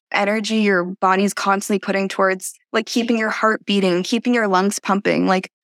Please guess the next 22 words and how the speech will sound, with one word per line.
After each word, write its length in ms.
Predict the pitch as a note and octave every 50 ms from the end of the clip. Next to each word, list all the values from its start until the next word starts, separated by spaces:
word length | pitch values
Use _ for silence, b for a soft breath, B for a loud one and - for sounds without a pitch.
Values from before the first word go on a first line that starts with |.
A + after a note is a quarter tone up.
| _ _ -
most 240 | A3 A3 A#3 - B3
of 80 | A3+
us 120 | A#3+ G#3+ G3
don't 220 | - G3 G3 G3+
even 180 | G#3 G3 G3+ F3
think 160 | - F#3+ F#3
about 240 | F#3 - G3 F3 -
all 100 | - G3
the 140 | F#3+ G3 -
intricacies 560 | - F#3 - G#3 - A#3 A3 - - A#3 G#3
of 80 | G#3 F#3
how 160 | - - -
our 120 | F3+ G3 F#3
bodies 360 | G3+ F#3+ F#3 F#3+ F#3 - -
work 240 | F3 F#3+ G3+ A3 -
until 320 | - G#3 F#3+ - F#3+ F#3 F3
we're, 140 | F3+ F3+ F3+
like, 240 | E3 D#3+ - -
sick 420 | - - - - - D4 - - - -
or 80 | G3
something's 380 | F#3+ - F#3 - F3+ F3+ E3+ -
broken. 500 | - - - G3+ - C4 C#4 C#4+ D4+